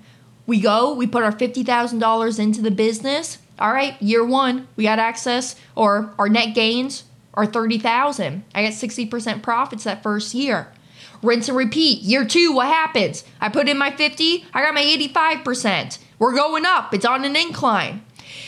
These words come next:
So this whole cycle keeps happening as you open up more and more of these businesses. That's what you're doing when you're opening up more and more of your policies. All you're doing, and the analogy I like to use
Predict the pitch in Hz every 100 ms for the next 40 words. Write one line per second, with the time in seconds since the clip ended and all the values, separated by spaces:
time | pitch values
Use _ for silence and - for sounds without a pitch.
0 | - - 302 277 269 - - 330 370 359
1 | - 269 381 349 294 285 285 220 - 254
2 | 254 359 349 226 226 - 240 220 247 -
3 | 269 269 277 240 311 285 220 214 262 262
4 | 277 247 233 220 220 233 240 196 196 196
5 | 220 202 208 247 339 392 254 214 196 165
6 | - - - - - - 220 254 370 -
7 | 359 349 320 262 262 349 370 269 269 262
8 | 262 262 285 - 269 254 311 311 - 226
9 | 226 277 302 277 277 254 247 240 254 208
10 | 208 214 233 226 - 262 330 349 330 196
11 | 160 - - - - 285 359 349 254 302
12 | 359 339 277 277 254 254 254 240 247 269
13 | 285 277 262 240 240 220 226 196 202 269
14 | 381